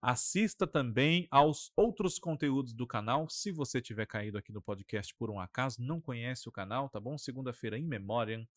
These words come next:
Terça-feira, Por Onde Anda. Quarta-feira, Curiosidades da T V. Quinta-feira, T B T da T V. Sexta-feira, Vale a Pena, sobre o universo da nossa T V e da telenovela.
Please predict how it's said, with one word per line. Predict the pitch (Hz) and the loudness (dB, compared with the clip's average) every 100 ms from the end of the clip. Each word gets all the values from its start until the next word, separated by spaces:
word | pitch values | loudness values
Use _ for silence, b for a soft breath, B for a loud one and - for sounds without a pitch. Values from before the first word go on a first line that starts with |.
| B B | B B
Terça-feira, | - 160 - - 110 | -8 -8 -8 -8 -8
Por | 104 104 | -6 -8
Onde | 101 98 95 | -8 -8 -8
Anda. | 98 107 | -8 -6
Quarta-feira, | 101 - 117 104 - - 98 92 | -8 -8 -8 -10 -8 -4 -4 -4
Curiosidades | - 113 98 98 101 | -4 -4 -2 -2 -2
da | 95 | -4
T | 90 | -8
V. | 92 104 | -6 -6
Quinta-feira, | 101 135 135 113 120 110 | -6 -10 -10 -8 -6 -6
T | - | -6
B | 107 | -6
T | 107 113 | -6 -6
da | 104 | -6
T | 104 | -8
V. | 98 117 | -8 -8
Sexta-feira, | - 160 127 110 117 104 101 | -8 -10 -10 -10 -10 -10 -6
Vale | 127 131 | -2 -2
a | 101 | -4
Pena, | - 127 131 131 127 b b b | -4 -4 -4 -6 -8 b b b
sobre | - 151 131 | -4 -2 0
o | |
universo | 127 139 127 156 156 - - | 0 0 4 4 4 -2 -6
da | 120 | -6
nossa | 117 117 | -4 -6
T | 113 107 | -6 -6
V | 110 113 | -2 -2
e | 113 | 0
da | 107 | -2
telenovela. | 101 117 107 101 135 147 151 | -2 -2 -2 0 2 2 0